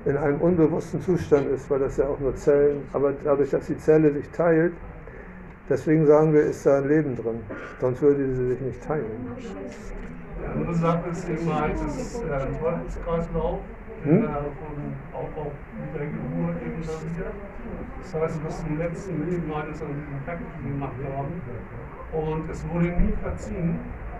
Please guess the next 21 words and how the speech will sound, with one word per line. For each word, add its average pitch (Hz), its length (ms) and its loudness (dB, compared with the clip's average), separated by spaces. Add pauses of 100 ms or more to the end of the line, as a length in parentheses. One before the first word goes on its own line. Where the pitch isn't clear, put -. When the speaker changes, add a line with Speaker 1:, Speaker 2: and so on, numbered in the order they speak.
(480)
Speaker 2:
bleibt 170 340 2
diese 196 140 -2
Energie 170 600 0 (520)
in 170 60 -4
der 170 100 0
Materie 160 880 -2 (460)
und 151 120 -4
spiegelt 175 460 -2
sich 175 220 0
von - 200 -2
Mann 175 160 0
zu - 120 -2 (160)
Frau 170 300 4
wieder. 156 280 2
Also 160 140 0 (120)
der 143 100 -4
Mann 156 220 -2
hat 160 140 0
die - 280 -6
Frau 165 180 -2
vergewaltigt, 170 800 -2